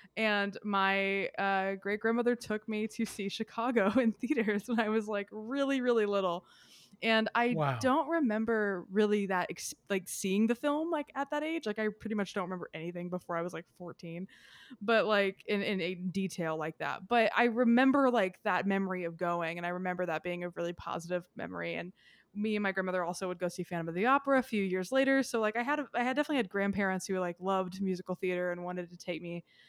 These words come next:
Speaker 1: to that. And when we talk about Hairspray one day, we'll talk about really my, my deep love of musical theater and how my grandmother was definitely the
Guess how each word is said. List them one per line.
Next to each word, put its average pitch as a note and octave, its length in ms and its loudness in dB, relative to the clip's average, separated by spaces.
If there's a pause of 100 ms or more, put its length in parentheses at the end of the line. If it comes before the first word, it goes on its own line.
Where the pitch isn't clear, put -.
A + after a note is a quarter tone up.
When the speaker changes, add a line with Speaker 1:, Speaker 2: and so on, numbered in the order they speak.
(380)
Speaker 1:
to G#3+ 80 -4
that. E3+ 320 2
And E3 260 -4 (600)
when A3 160 2
we A3+ 80 4
talk A#3 160 0
about G3+ 160 2
Hairspray C4+ 520 2
one B3 220 4
day, A#3 300 6
we'll G#3 160 0
talk F#3+ 220 -2
about F3+ 260 0
really F#3 220 -2
my, F3+ 280 -4 (100)
my F3 120 -4
deep A3+ 340 0
love G#3+ 240 4
of G#3+ 80 0
musical G#3 340 0
theater F#3+ 320 0
and F#3 80 0
how F3+ 100 -2
my F3 120 -2
grandmother E3+ 400 -2
was E3+ 160 -4
definitely E3+ 540 -8
the D#3+ 280 -12